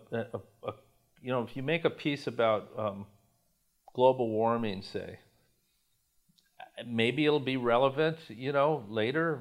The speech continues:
uh, when we're l-, we're looking at global warming differently, or if there's less of it or more of it or anything, maybe it won't have any meaning at all, you know? Um, there's a lot of, <laughs> I remember in the eighties, people were always making these things showing Ro-, you know,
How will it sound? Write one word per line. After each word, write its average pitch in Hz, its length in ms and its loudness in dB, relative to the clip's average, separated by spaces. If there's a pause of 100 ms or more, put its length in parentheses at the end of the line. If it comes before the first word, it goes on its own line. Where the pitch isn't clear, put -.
(120)
uh, 113 60 -4
when 110 260 -2
we're 107 220 -2
l-, 104 220 -8
we're 104 160 -8
looking 110 300 -4
at 104 100 -4
global 110 300 0
warming 107 380 -2
differently, 123 540 -4
or 113 160 0
if 92 120 -8
there's 98 240 -6
less 104 300 -2
of 107 160 -2
it 123 120 -2
or 107 60 -2
more 104 260 -2
of 117 100 -2
it 110 80 -2
or 117 100 -2
anything, 117 280 -6
maybe 127 220 -2
it 117 100 -2
won't 113 240 -2
have 113 160 -2
any 110 140 -4
meaning 110 320 -4
at 107 100 -4
all, 120 340 2
you 98 140 -6
know? 107 240 -6 (840)
Um, 110 340 2 (160)
there's 120 240 2
a 127 60 0
lot 127 260 6
of, 117 140 0
<laughs> - 40 0
I 139 40 4
remember 135 440 0
in 120 80 -2
the 120 140 -4
eighties, 131 340 0
people 120 300 -6
were 117 60 0
always 117 260 0
making 120 300 -6
these 107 180 -8
things 113 300 -6
showing 110 300 -2
Ro-, 107 420 -2
you 107 140 -4
know, 98 200 -2